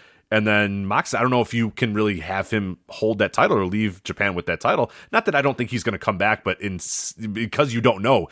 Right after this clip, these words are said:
exactly when he's coming back. You don't know his next schedule. You don't know his next booking. That makes no sense to really have him keep the title. So I think it makes a lot of sense then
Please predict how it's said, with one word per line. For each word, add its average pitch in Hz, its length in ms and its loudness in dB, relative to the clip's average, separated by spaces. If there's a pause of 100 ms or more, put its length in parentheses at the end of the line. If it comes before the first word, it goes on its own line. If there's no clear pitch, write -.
(180)
exactly 92 320 2
when 92 60 0
he's 80 60 -4
coming 92 140 0
back. 82 200 -2
You 101 40 0
don't 104 180 2
know 107 180 4
his 82 100 -2
next 90 140 -4
schedule. 85 240 -2
You 98 60 0
don't 95 100 -4
know 98 120 2
his 87 80 0
next 82 200 -6
booking. 110 340 0 (280)
That 180 100 2
makes 151 160 2
no 117 40 2
sense 123 220 0
to 104 60 -8
really 98 140 -2
have 95 200 0
him 95 140 -4
keep - 180 -6
the - 60 -20
title. 104 320 0
So 87 120 -4
I 92 60 0
think 92 140 -2
it - 20 -6
makes 87 160 -6
a 82 60 -4
lot 87 240 2
of - 80 -4
sense 87 220 -6
then 82 260 -2